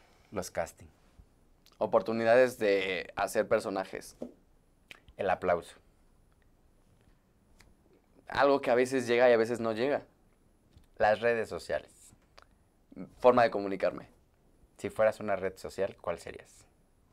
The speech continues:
Speaker 1: ¿Y por qué?
Speaker 2: Instagram, porque me encantan las fotos.
Speaker 1: Lo que te choque, lo que te choca de una persona.
Speaker 2: Mm, falta de empatía.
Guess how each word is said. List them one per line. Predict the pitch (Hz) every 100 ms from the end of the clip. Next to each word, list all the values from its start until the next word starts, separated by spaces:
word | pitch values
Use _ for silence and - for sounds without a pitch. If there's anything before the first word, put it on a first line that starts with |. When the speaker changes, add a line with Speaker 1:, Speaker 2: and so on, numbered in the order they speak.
| -
Speaker 1:
¿Y | 101
por | 85 -
qué? | - _ _ _ _ _ _ _ _ _ _ _ _ _ _ _ _ -
Speaker 2:
Instagram, | 113 110 104 101 95
porque | 95 98
me |
encantan | 98 95 92 92
las | 82
fotos. | - - - _ _ - _ _ _ _ _ _ _ _ - _ -
Speaker 1:
Lo | 107 -
que | 104
te | - 95
choque, | - - 110 - - _ _ _ _ _ _
lo | 90
que | -
te | 82 90
choca | - 98 104 104
de | 87
una | 87
persona. | 90 - - - - - - - - - _ _ - _ _ _ _ - _ _ - - - - - - _ _ _ 123 117 117
Speaker 2:
Mm, | 135 135 135 135
falta | 131 120 131
de | 120
empatía. | 107 87 -